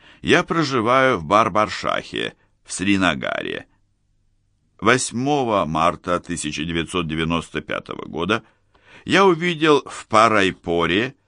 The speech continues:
отряд военных. Они останавливали и обыскивали проезжавшие автомобили. Кроме того, там были припаркованы армейский грузовик и бронированный джип. Обысками руководил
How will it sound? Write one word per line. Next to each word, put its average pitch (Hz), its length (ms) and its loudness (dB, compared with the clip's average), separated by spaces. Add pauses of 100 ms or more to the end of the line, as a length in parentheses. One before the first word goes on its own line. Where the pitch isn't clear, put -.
(360)
отряд 120 680 2
военных. 80 880 2 (640)
Они 123 240 4
останавливали 120 960 4
и 107 240 2
обыскивали 101 840 4
проезжавшие 90 960 2
автомобили. 76 800 0 (720)
Кроме 160 320 4
того, 131 340 4
там 113 240 4
были 110 220 4
припаркованы 101 1040 2 (300)
армейский 104 640 4
грузовик 85 760 0
и 95 120 2
бронированный 95 840 2
джип. 78 460 -4 (720)
Обысками 127 640 6
руководил 120 840 2